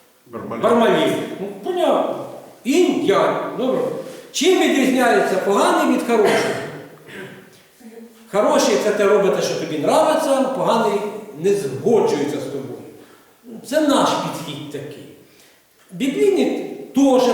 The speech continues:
Speaker 2: похожий на цей, тільки мається на увазі, об-, гарний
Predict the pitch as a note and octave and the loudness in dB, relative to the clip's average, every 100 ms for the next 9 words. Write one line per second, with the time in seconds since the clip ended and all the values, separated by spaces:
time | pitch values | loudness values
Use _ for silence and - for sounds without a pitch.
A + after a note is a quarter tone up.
0 | A#3 A#3 A#3 G#3+ G3 G#3 G3 G3 G3 F3+ | 2 0 0 0 0 0 0 -2 -4 -2
1 | E3 D#3+ D#3 - - - A#3+ A#3+ A#3 G3 | -2 -2 -4 -10 -16 -6 -2 0 2 2
2 | F#3 - D#4 - A#3+ A3+ A3 A3+ A3 A3 | 2 2 2 2 0 0 0 0 0 -4
3 | - - - - - _ G#3 G#3 G3+ D3 | -8 -12 -18 -20 -20 _ -6 -6 -6 -4
4 | G3+ G3 F#3 | -2 2 2